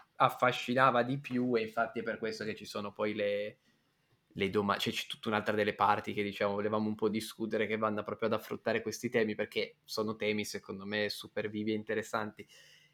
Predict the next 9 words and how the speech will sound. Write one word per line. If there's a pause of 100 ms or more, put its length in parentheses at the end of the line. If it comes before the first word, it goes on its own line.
(300)
E, (180)
e
qua
il
punto,
quindi
tu
comunque
li